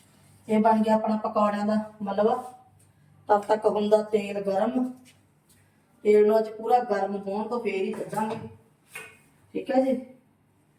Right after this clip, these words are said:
ਤੇ ਤਿਆਰ ਕਰ ਲਏ ਆਪਾਂ। ਘੱਟ ਹੀ ਪਾਇਆ ਆਪਾਂ ਇਹ ਜੁਗਾੜ ਜਿਹਾ।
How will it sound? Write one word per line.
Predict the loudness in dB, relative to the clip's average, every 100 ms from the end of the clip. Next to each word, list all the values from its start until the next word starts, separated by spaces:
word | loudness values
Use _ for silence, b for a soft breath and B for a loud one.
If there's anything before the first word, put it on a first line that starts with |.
| _ _ _ _ _ _ _
ਤੇ | -2 0 0 -4 -14 _ _
ਤਿਆਰ | 2 2 2
ਕਰ | -2 -2
ਲਏ | -2 -6
ਆਪਾਂ। | -6 -6 -8 -10 -18 _ _ _ _ _ _ 0
ਘੱਟ | 0 0 -6
ਹੀ |
ਪਾਇਆ | -2 -2 0
ਆਪਾਂ | -2 -4 -6
ਇਹ | -4
ਜੁਗਾੜ | -4 -2 -4 -4
ਜਿਹਾ। | -8